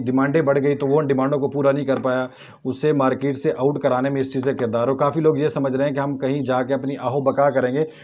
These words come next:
तो उसके सिलसिले में हम वहाँ से अमाउंट वापस ले लेंगे, तो ऐसा भी लास्टली लसानी का जो बहुत ही बड़ा फ्रॉड हुआ है, एक बहुत ही बड़ा स्कैम हुआ है, जिसके अंदर लोगों ने लाखों करोड़ों की अमाउंट अपने अंदर से निकाली है, लेकिन उसकी अभी तक कोई रिकवरी नहीं हुई। simply ये है कि अगर मार्केट में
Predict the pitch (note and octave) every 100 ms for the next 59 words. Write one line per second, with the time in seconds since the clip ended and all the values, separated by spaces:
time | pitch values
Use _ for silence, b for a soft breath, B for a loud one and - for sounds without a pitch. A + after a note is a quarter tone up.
0 | B - E3+ E3 F3+ - D3 D#3 D#3+ D#3+
1 | D3+ D3 D3+ C3 C3+ C3+ D3 C#3 C#3+ C3
2 | C3 C#3 C3 C#3 C#3 B2+ A#2+ C3+ B2+ B2+
3 | B2+ D3+ C#3 C3+ B2 B2+ C#3 C3 A2 G#2
4 | B2 C#3+ C#3 C3 B2 A#2 A#2+ B2 A#2 A#2
5 | A2+ A#2+ B B B - C3 A#2+ C3+ B2+
6 | B2 B2+ B2 - C3+ C#3+ B2 B2+ A#2+ A2+
7 | B2+ C3 B2 C3 B2+ A#2 A#2+ C3+ - A#2
8 | B2 A#2 A#2 A#2+ A#2 A2+ A#2+ A#2 A#2 A#2
9 | A2+ A#2 C3 B2 A#2+ A#2+ A2+ B2+ B2 C3+
10 | C3 B2+ B2 A#2 A#2 C3 C3+ C3 A#2+ B2
11 | C3+ B B _ _ _ _ _ _ -
12 | C3 B2+ C#3+ D3 C#3+ C#3+ C#3 C#3 C#3 C3+
13 | C3 B2 C#3+ D3